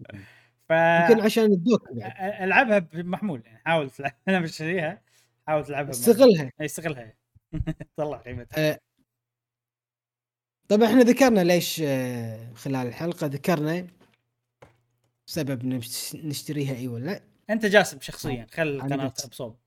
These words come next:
Speaker 2: خل القناة بصوب.
Speaker 1: أنا شخصيًا لا.
Speaker 2: لا. أنا نفسك شخصيًا لا.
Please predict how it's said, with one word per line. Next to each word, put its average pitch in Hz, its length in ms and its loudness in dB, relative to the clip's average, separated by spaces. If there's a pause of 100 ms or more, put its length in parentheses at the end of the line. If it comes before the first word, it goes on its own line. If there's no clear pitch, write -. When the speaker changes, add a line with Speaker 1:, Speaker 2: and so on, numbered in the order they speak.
Speaker 2:
خل 147 80 -8
القناة 123 220 -12
بصوب. - 340 -20
Speaker 1:
أنا 170 340 -2 (800)
شخصيًا 208 420 0
لا. 131 240 -6 (200)
Speaker 2:
لا. 123 300 -14 (280)
أنا 226 220 4
نفسك 190 240 0
شخصيًا 156 340 -6
لا. - 340 -8